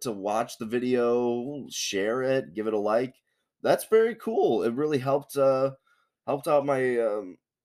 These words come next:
page a bit. I got a lot of followers from it. I got a couple, um, listeners, people that were talking to me about it. So, yeah, thanks a lot with that. That, that, that was a cool way to wake, you know, start my day. So,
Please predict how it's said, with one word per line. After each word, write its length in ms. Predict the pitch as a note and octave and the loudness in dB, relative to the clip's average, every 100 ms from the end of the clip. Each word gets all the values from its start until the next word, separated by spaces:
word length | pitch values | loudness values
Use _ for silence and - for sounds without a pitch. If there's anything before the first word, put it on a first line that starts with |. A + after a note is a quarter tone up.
| _ | _
page 280 | - C3+ G3+ | -4 -2 -2
a 60 | A#3+ | -4
bit. 160 | F#2 | -2
I 80 | F2+ | -2
got 120 | F#2+ | 0
a 40 | A2+ | 2
lot 220 | A2 A2+ | 2 2
of 100 | A2 | -2
followers 500 | G2+ G#2+ B2+ B2+ C3+ | -2 -2 -2 -2 -6
from 280 | - B2+ C#3+ | -6 -4 -4
it. 200 | D3 D3+ | -8 -10
I 80 | F2+ | -12
got 140 | F#2 G#2+ | -10 -8
a 40 | |
couple, 480 | A#2+ A2+ B2+ A#2 A2+ | -4 -4 -2 0 0
um, 280 | G#2 G2+ - _ _ | 0 -4 -14 _ _
listeners, 500 | G2 G#2 A2+ A2 A2+ | -4 -2 -2 0 0
people 280 | - A2 A2+ | -2 -6 -2
that 140 | A2 | -2
were 100 | F2 | -2
talking 400 | - G2 G#2 - | -4 -4 -4 -6
to 40 | A2 | -8
me 160 | G#2+ | -6
about 280 | G#2+ G#2+ G#2+ | -2 -2 -2
it. 100 | A2 - - - | -4 -6 -16 -20
So, 160 | - G#2 | -8 2
yeah, 240 | A#2+ G3+ D#3 _ _ _ _ _ _ _ _ | 2 2 -2 _ _ _ _ _ _ _ _
thanks 240 | - A#2 C3+ | -2 -2 0
a 60 | |
lot 220 | C#3+ G#3+ D#3 | 0 2 2
with 100 | G#2 | 4
that. 220 | C3 D3 | 4 4
That, 300 | A2+ C#3 D2+ | 4 2 0
that, 200 | A#2 C#3 - _ - | 0 0 -4 _ -6
that 80 | |
was 120 | C#3+ C3+ | -4 -4
a 40 | |
cool 200 | - A#2 | -2 2
way 120 | A2+ | 4
to 100 | G#2 | 4
wake, 240 | G#2 G#2 F2+ | 2 0 0
you 200 | G#2+ G2+ | -6 -2
know, 120 | F#2+ | -2
start 260 | - A2 | 2 0
my 100 | F2+ | 0
day. 260 | F2 F#2 A2+ | 0 2 2
So, 420 | C3+ G2+ F#2 F#2 | 0 2 2 2